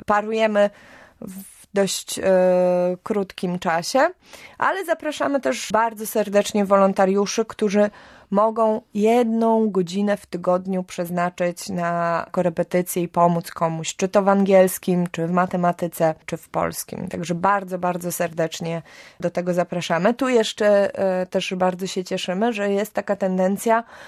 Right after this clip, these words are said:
wzrostowa wśród osób, e, dorosłych,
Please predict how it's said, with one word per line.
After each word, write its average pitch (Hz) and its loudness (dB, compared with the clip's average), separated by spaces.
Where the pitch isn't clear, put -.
wzrostowa 190 0
wśród 208 -6
osób, 214 -4
e, 220 0
dorosłych, 202 -2